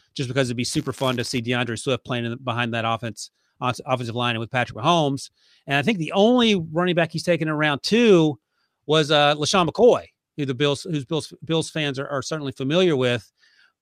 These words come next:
So he understands, and we saw it last year with Damian Williams. You can find guys to fit your system that don't have to necessarily be day one or day two picks. That said, man, i-, if I, if I'm the Bills and I see Jonathan Taylor sitting there,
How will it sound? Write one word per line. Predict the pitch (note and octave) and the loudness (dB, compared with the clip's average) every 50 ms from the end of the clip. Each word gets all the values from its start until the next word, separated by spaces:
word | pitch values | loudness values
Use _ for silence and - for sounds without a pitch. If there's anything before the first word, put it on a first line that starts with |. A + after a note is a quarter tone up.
| _ _ _ | _ _ _
So | - F3+ | 0 0
he | D#3+ D3+ A#3 C#4 C4 - | 2 4 4 4 4 2
understands, | - G3 F#3+ F3 D#3 - - - F3 F3+ E3 C#3+ A#2 A2 A2 | 0 0 0 2 0 -2 0 0 2 2 2 2 0 -2 -4
and | B2 | -4
we | C3+ C#3+ | -4 0
saw | - E3 D3+ | 2 2 2
it | C#3+ | 2
last | C3+ C3 C3 B2+ - | 2 0 0 0 -2
year | C3+ | -4
with | B2+ A#2 | -4 -4
Damian | C3+ C3 B2 A#2+ A#2 | -4 -4 -4 -2 -2
Williams. | B2+ C3 B2 G#2+ G2+ - - | -2 -2 -2 -2 -6 -6 -4
You | E3+ - | -4 -2
can | - C4+ E3+ | -2 -2 -4
find | D#3+ - D3+ D3 D3 D3 C#3 | -2 -2 -2 0 0 0 0
guys | C3+ C3+ C3 C3 B2 - - | 2 2 2 2 0 -2 -6
to | - | -10
fit | A#2 - D#3 C#3 | -6 -4 -4 -4
your | B2+ B2+ A#2+ | -4 -6 -6
system | - - C3+ B2 - C3 A#2+ A2+ A2+ - _ _ _ _ _ _ _ _ _ | -4 -4 -6 -6 -4 -6 -6 -6 -6 -10 _ _ _ _ _ _ _ _ _
that | _ C3 B2 A#2 | _ -4 0 0
don't | C#3+ C#3 A#2 A2+ | 0 0 0 0
have | C#3 C3+ - | -2 -4 -4
to | - | -4
necessarily | B2+ C3 B2+ - - C3+ B2+ B2+ B2 A#2+ | -4 -4 -4 -2 -2 -2 0 0 0 -2
be | A2+ A#2+ A#2 A#2 A#2 A2+ A2 | -2 0 0 2 2 0 -2
day | G#2+ A2+ B2+ B2 B2 | -2 -2 0 0 0
one | A2+ A#2 A#2 A#2 | 0 -2 -4 -4
or | A2+ G#2+ | -4 -6
day | G#2+ G#2+ G#2+ | -6 -8 -8
two | - - A2 G#2 | -8 -10 -12 -8
picks. | - C#3 C3+ B2 A2+ - - - - - _ _ _ _ _ _ _ _ _ _ _ _ _ _ _ | -2 0 0 0 0 -2 -6 -10 -10 -12 _ _ _ _ _ _ _ _ _ _ _ _ _ _ _
That | - D3+ D#3+ D#3 - | 0 0 0 0 0
said, | - F3+ E3+ D#3+ D#3 C#3+ | 2 4 4 4 4 4
man, | C#3+ C#3+ C#3+ C#3 C#3 | 4 2 2 2 2
i-, | C#3 | 0
if | C#3+ C3+ C3+ C#3 C#3+ - C3+ C3+ - | -2 -4 -4 -6 -6 -4 -6 -4 0
I, | D#3 D3+ D#3+ E3 | 2 4 4 4
if | D#3+ D#3+ C#3 C#3 B2+ | 4 2 0 -2 -4
I'm | D3 D#3 D3+ | -4 -2 -2
the | C#3+ | -2
Bills | B2 A2+ C#3+ C#3 C#3+ C#3+ C#3+ C#3 A#2 | 0 2 2 4 4 4 2 2 0
and | C3+ C3 | -2 -4
I | C3+ | -4
see | - - C3+ | -4 -4 -6
Jonathan | A#2+ - C#3+ C3 C3 A#2+ C3 A#2 | -4 -2 -2 -2 0 -2 -4 -6
Taylor | - B2 B2 C3 C3+ B2+ | -4 -4 -2 -2 -2 -2
sitting | - - C#3+ C3 C3 C3 B2+ | -4 -4 -4 -2 -2 -2 -2
there, | C3 C3 C3 C3 C3 C3 B2+ - - | 0 0 2 2 2 2 0 -2 -6